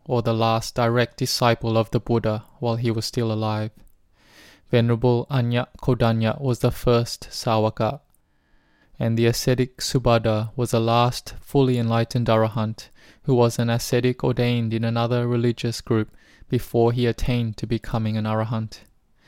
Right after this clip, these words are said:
He wanted to go meet the Buddha, but Venerable Ananda wouldn't give him permission. Here we know the heart of someone who wishes to attain to Arahantship. Their heart and mind are set firmly on wanting to see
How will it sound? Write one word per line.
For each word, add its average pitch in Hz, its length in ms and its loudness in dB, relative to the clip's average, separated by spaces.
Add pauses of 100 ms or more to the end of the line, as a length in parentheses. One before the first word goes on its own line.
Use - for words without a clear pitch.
(360)
He 135 160 -2
wanted 113 440 0
to 120 100 -4
go 113 220 6
meet 117 320 -2
the 123 80 -2
Buddha, 110 420 0 (460)
but 110 140 -4
Venerable 120 380 2
Ananda 117 480 0
wouldn't 120 300 -2
give 113 200 -2
him 113 200 -2
permission. 117 560 -2 (1120)
Here 123 320 4
we 120 140 2
know 123 340 4
the 120 100 -2
heart 120 480 -2
of 110 120 -8
someone 110 420 0
who 120 140 2
wishes 120 420 -2
to - 240 -4
attain 117 480 -2
to - 120 -6
Arahantship. 113 680 -2 (720)
Their 117 120 0
heart 110 600 0
and 135 200 -2
mind 113 460 0
are 113 80 -2
set - 400 0
firmly 123 560 0
on 110 160 -2
wanting 113 460 -2
to - 120 -6
see 117 520 0